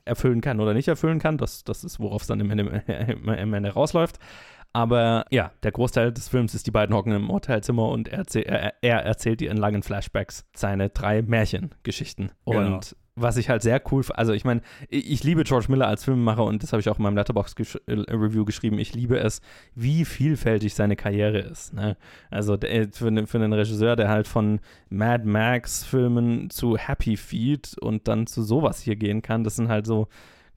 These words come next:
Speaker 1: komplett unterschiedliche Filme und d-, das Einzige, was die verbindet, ist, dass so ein bisschen ein, ein, gena-, ein, ein durchgeknalltes Genie dahinter ist, ähm,
Speaker 2: <laughs>
Speaker 1: das halt einfach
Speaker 2: Ja.
Speaker 1: sehr, sehr kreative Ideen hat, ne? Also genremäßig ist das halt,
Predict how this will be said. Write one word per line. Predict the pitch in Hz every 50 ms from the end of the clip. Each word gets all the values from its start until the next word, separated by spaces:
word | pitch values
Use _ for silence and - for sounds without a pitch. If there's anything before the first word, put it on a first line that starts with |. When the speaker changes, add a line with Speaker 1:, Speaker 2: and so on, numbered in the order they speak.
| _ -
Speaker 1:
komplett | - 127 117 - 120 131 - -
unterschiedliche | 113 120 117 110 - 117 190 190 - -
Filme | - - 127 127 131 131 127 120
und | - 110 110 107 - - - _ -
d-, | - -
das | - - 113
Einzige, | - 113 117 113 127 117 117 110
was | 104 -
die | 120
verbindet, | - 113 104 104 113 113 117 -
ist, | 110 107 -
dass | - 110 101 - - - - - - - - _
so | _ - 117
ein | 107
bisschen | 101 120 120 120 120
ein, | - - 107 107 -
ein, | - 117 113 107 107
gena-, | 110 110 110 110 101 107 -
ein, | - - 104 104 -
ein | - 107 107 104 -
durchgeknalltes | 123 127 - - 110 - 123 123 117 107 107 -
Genie | - 113 107 113 117 113
dahinter | 104 92 104 101 - 107 -
ist, | - 104 - - - - - _
ähm, | - 113 107 107 104 - 117 - -
Speaker 2:
<laughs> | -
Speaker 1:
das | 110 104 - -
halt | 113 107 101 101
einfach | 101 98 95 98
Speaker 2:
Ja. | -
Speaker 1:
sehr, | 113 104 104 110 110
sehr | 110 101 110
kreative | - - - 110 104 101 - - 120 110 - 101
Ideen | 101 107 - - 117 117 110 -
hat, | 143 139 - -
ne? | - 101 101 104 107 - -
Also | - 101 101 98
genremäßig | - - 101 107 107 117 104 98 98 95 - 101 -
ist | - - - -
das | - -
halt, | - 101 95 - -